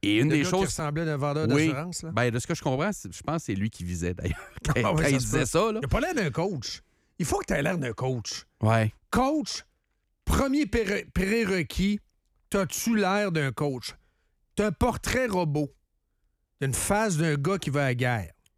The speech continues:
Speaker 2: qui va à la guerre.
Speaker 1: Et une des choses que aussi le gars notait,
Speaker 2: C'est
Speaker 1: c'est que
Speaker 2: Torto, euh, il a beau être, euh, old-timer, là. <laughs> Il, il est saucé,
Speaker 1: Ouais.
Speaker 2: là. Il est dans, il est dans le game en
Speaker 1: Oui.
Speaker 2: jouant le vert,
Speaker 1: Ben oui.
Speaker 2: là.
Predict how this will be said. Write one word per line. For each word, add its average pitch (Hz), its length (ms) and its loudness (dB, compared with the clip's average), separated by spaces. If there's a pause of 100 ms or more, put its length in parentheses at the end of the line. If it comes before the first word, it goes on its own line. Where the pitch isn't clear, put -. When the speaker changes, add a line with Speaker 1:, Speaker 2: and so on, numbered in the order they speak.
(200)
Speaker 2:
qui - 100 -6
va 147 260 0
à 147 60 2
la 117 140 0
guerre. 110 420 -4 (680)
Speaker 1:
Et 123 160 2
une 180 120 2
des 160 180 2
choses 185 320 0
que 147 160 0
aussi 127 240 -2
le 151 60 -4
gars 127 120 2
notait, 147 300 2
Speaker 2:
C'est 208 80 2
Speaker 1:
c'est - 100 0
que 254 80 -2
Speaker 2:
Torto, 247 280 0
euh, 131 920 -2
il 123 80 -2
a 120 60 -2
beau 180 280 0
être, 147 280 0
euh, 127 140 2
old-timer, 151 680 0
là. 160 220 0 (600)
<laughs> - 680 -20
Il, - 100 -6 (800)
il - 100 -2
est 110 40 0
saucé, 208 600 2
Speaker 1:
Ouais. 165 40 0
Speaker 2:
là. 117 220 -2 (580)
Il 131 100 -4
est 175 80 2
dans, 175 360 2
il 147 140 0
est 143 60 2
dans 202 200 2
le 214 60 2
game 220 340 2
en 151 120 4
Speaker 1:
Oui. 226 140 4
Speaker 2:
jouant 220 200 -2
le 214 80 -2
vert, 147 260 -2
Speaker 1:
Ben 135 80 4
oui. 180 180 2
Speaker 2:
là. 107 160 -4